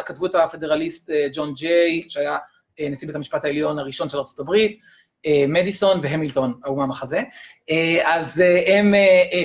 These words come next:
כתבו במטרה לשכנע, ונדמה לי שזה הפדרליסט, אה, ארבעים ושבע, שמסביר את הרעיון הזה של מהי הפרדת רשויות, למה מונטסקיה התכוון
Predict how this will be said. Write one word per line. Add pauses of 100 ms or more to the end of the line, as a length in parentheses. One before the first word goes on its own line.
כתבו
במטרה
לשכנע, (560)
ונדמה
לי
שזה
הפדרליסט,
אה,
ארבעים
ושבע,
שמסביר
את
הרעיון
הזה
של (160)
מהי
הפרדת
רשויות,
למה
מונטסקיה (380)
התכוון